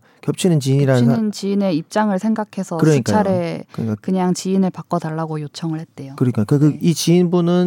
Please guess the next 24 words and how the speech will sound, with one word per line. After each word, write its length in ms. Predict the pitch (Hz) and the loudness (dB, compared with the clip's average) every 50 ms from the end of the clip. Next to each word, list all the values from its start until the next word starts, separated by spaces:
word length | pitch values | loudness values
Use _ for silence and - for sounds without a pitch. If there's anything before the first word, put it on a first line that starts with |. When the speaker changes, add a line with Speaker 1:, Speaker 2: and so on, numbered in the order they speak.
| 180 175 | 0 -2
Speaker 2:
음. 260 | 175 170 170 165 165 160 | -4 -8 -10 -12 -14 -8
Speaker 1:
중립적으로 800 | - - 165 170 160 - - 123 110 117 127 143 156 165 165 - - | -2 2 2 2 2 2 2 2 2 4 4 4 4 4 4 2 0
이 220 | - 147 135 131 127 127 - _ _ - | 0 0 2 2 0 -2 -6 _ _ -14
사연 540 | - - 156 151 147 139 135 131 127 120 - - _ | -8 -4 -2 0 0 0 -2 -2 -4 -6 -8 -10 _
주신 320 | - - 123 127 139 131 117 | -16 -12 -8 -6 -4 -4 -2
분에게 1120 | 123 120 120 117 113 117 117 110 104 - _ _ _ _ - - 120 113 - 117 113 107 | -2 -2 0 0 0 -2 -2 -4 -6 -10 _ _ _ _ -8 -6 -6 -6 -2 -2 0 0
유리하게 800 | 107 107 104 110 139 147 160 156 143 120 104 104 110 117 117 120 - _ _ _ _ _ _ - | 2 0 0 0 0 0 0 -2 -2 0 0 2 2 0 0 -2 -6 _ _ _ _ _ _ -6
얘기를 260 | 104 104 113 120 123 | -4 -2 0 0 2
해줄 240 | 123 135 123 156 165 | 0 0 0 -2 -4
수 140 | - - 127 | -4 -4 -2
있는 240 | 123 127 127 123 117 | -2 0 -2 -2 -2
가능성도 420 | 113 107 120 139 143 135 127 156 | -2 -2 -2 -2 -2 -4 -4 -4
있어 220 | 156 156 - 170 | -6 -6 -6 -8
보인다 580 | 139 - 123 143 151 143 117 101 107 120 123 135 - - | -8 -6 -4 -4 -4 -4 -4 -4 -4 -4 -6 -8 -10 -10
Speaker 2:
음. 340 | 220 220 202 202 196 190 185 180 - | -10 -8 -8 -8 -10 -12 -14 -18 -18
Speaker 1:
생각이 300 | - - 147 - 139 123 | -12 -10 -8 -6 -6 -8
듭니다. 500 | - 117 110 110 113 117 120 131 135 151 _ 170 | -8 -6 -6 -6 -6 -8 -8 -10 -12 -12 _ -16
Speaker 2:
네. 300 | 170 165 165 160 165 160 156 _ _ _ _ _ - - - - - - - - - _ _ _ | -18 -16 -16 -16 -16 -18 -20 _ _ _ _ _ -20 -20 -20 -20 -20 -20 -20 -20 -20 _ _ _
어쨌든 680 | - - _ - - 202 196 190 190 185 185 180 170 - - _ _ _ _ _ _ - | -20 -20 _ -14 -10 -8 -6 -6 -4 -6 -6 -6 -8 -10 -14 _ _ _ _ _ _ -10
이게 140 | 214 240 233 | -6 -2 0
하면은 680 | 277 320 320 311 285 269 247 240 220 202 180 160 - _ _ _ _ _ _ _ _ _ _ - - - - - | 2 4 4 4 4 4 2 0 -2 -4 -6 -8 -10 _ _ _ _ _ _ _ _ _ _ -20 -20 -12 -6 -4
여기 140 | 190 185 | -2 -2
적어주신 420 | 175 185 185 196 190 - - - - | 0 0 0 -2 -2 -4 -8 -8 -6
것처럼 340 | 190 185 - 190 175 175 | -4 -4 -2 -2 -2 -2